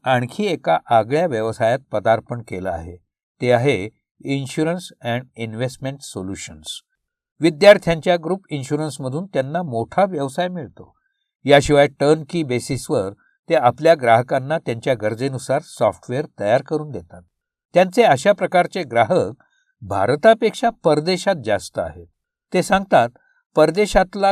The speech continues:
ग्राहक असल्याचा फायदा हा असतो की तो पैसा डॉलर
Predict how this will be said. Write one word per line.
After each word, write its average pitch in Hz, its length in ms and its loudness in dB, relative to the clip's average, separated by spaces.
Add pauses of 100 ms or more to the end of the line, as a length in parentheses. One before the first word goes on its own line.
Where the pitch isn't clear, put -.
ग्राहक 131 480 4
असल्याचा 135 520 -2 (100)
फायदा 120 380 -2 (100)
हा 190 140 0 (100)
असतो 110 460 -6 (500)
की 202 100 -6
तो 202 280 0
पैसा 156 500 0
डॉलर 113 520 2